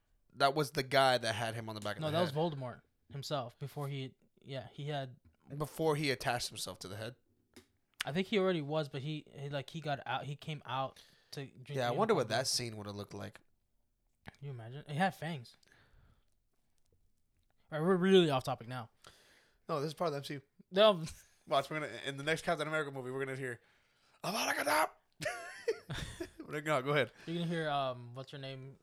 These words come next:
Speaker 2: "I killed Sirius Black." <laughs>
Speaker 1: No, oh man. Uh, I
Speaker 2: Bella-,
Speaker 1: killed.
Speaker 2: Bellatrix Lestrange.
Speaker 1: I killed.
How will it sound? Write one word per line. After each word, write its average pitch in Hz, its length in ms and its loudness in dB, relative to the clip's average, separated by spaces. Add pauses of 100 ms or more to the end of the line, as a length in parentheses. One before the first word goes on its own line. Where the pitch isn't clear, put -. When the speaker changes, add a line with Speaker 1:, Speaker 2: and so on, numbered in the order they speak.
(100)
Speaker 2:
"I 269 360 -4
killed 247 240 -2
Sirius 269 380 -2
Black." 220 260 -4 (580)
<laughs> 202 40 8 (1400)
Speaker 1:
No, 170 280 2
oh 151 240 8
man. 135 280 -2 (320)
Uh, 151 240 -6 (300)
I 156 140 -2
Speaker 2:
Bella-, 165 120 0
Speaker 1:
killed. 247 320 -2 (300)
Speaker 2:
Bellatrix 151 480 -4
Lestrange. 143 340 -10 (140)
Speaker 1:
I 320 260 -6
killed. 381 460 -4